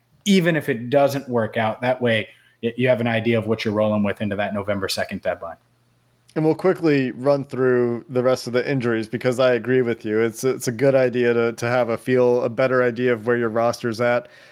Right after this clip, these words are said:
Speaker 2: The injuries for the guys currently on the fifty-three-man roster, three players did not practice with various injuries. Jalen Davis apparently has an ankle injury.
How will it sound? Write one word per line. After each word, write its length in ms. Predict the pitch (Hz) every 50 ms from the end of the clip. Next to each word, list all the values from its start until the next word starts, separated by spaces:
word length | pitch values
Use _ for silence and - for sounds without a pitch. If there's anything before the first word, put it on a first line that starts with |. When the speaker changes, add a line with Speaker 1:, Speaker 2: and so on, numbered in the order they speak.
| - _
Speaker 2:
The 180 | - 147 175 202
injuries 280 | 202 190 196 180 160 -
for 100 | 185 170
the 80 | 156
guys 220 | 143 156 147 139 -
currently 320 | - 170 160 147 147 143
on 160 | 135 139 139
the 60 | 135
fifty-three-man 680 | - - 139 135 - 135 127 135 135 135 127 131 127 123
roster, 340 | 123 127 127 - - 127 120
three 500 | - - - 151 175 185 180 175 175 - - -
players 400 | - 160 156 156 156 151 143 135
did 140 | - 139 131
not 240 | 139 135 139 131 -
practice 600 | - 139 135 135 131 - - 135 131 127 - -
with 240 | 123 127 123 107 110
various 360 | 120 123 120 117 117 107 -
injuries. 420 | 180 185 175 156 160 160 147 131
Jalen 380 | - 143 135 131 120 120 117 107
Davis 340 | 151 135 135 131 131 - -
apparently 380 | 110 - 120 123 120 120 120
has 160 | 117 117 104
an 120 | 110 110 113
ankle 360 | - 139 151 147 143 147 139
injury. 580 | - 147 156 147 127 120 139 135 127 127 123